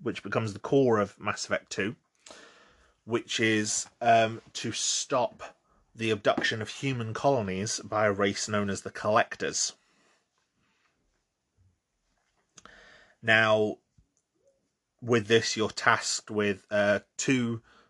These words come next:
Cerberus operatives as your first crew. Um, there is Miranda Lawson, who is described as genetically perfect. Um, she's played by Yvonne Strahovski, and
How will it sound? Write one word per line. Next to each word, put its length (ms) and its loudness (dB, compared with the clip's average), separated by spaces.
Cerberus 520 2
operatives 560 0
as 180 -10
your 120 -2
first 600 -4
crew. 480 4
Um, 500 2
there 200 -4
is 340 -2
Miranda 480 0
Lawson, 640 0
who 80 -4
is 160 0
described 540 -2
as 160 -6
genetically 640 -6
perfect. 760 -2
Um, 560 0
she's 220 -8
played 340 -4
by 300 0
Yvonne 300 -6
Strahovski, 720 -2
and 760 0